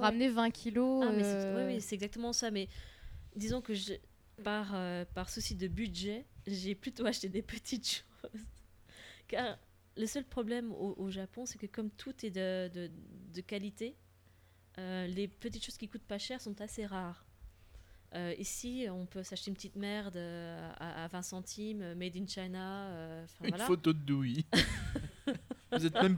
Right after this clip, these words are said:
Speaker 3: payé pour la prendre.
Speaker 2: Autant là-bas, la, la moindre petite chose coûte deux, trois, quatre, cinq euros, mais c'est, c'est, c'est,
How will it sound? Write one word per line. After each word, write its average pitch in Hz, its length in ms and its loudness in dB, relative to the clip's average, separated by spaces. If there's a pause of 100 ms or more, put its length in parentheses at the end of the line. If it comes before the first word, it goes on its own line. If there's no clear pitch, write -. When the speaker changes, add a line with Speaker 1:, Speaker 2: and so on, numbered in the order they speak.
Speaker 3:
payé 202 320 12
pour 156 160 8
la 143 100 10
prendre. 139 500 4 (1200)
Speaker 2:
Autant 233 280 2
là-bas, 233 440 2
la, 220 180 2
la 196 140 0
moindre 226 280 0
petite 202 300 -8
chose 233 160 -4
coûte - 240 -12
deux, 214 240 -2
trois, 214 220 -6
quatre, 202 260 -6
cinq 196 300 -6
euros, 202 240 -2
mais 233 120 -4
c'est, - 840 -8
c'est, 175 280 -8
c'est, 180 300 -10